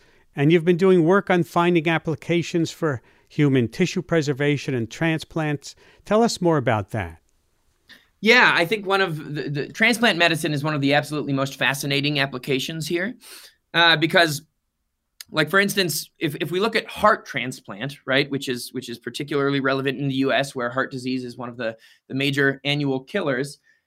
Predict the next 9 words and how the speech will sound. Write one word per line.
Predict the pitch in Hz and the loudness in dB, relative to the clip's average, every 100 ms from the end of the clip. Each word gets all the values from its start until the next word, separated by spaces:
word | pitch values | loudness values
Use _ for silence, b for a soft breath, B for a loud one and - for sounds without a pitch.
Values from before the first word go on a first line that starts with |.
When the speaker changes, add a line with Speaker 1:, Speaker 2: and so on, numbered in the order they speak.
| _ _ - | _ _ -10
Speaker 2:
we | 214 | -2
get | 240 - | 2 2
thousands | 240 262 262 247 | 6 4 4 -2
and | 220 185 | -4 -2
thousands | 180 190 175 170 151 | 2 2 0 -6 -6
of, | - 143 139 127 | 0 2 2 -2
of | 135 123 117 | -4 -2 0
donor | 165 185 180 151 | 2 2 0 -2
hearts, | - 160 120 123 - - | 2 2 2 -6 -12 -14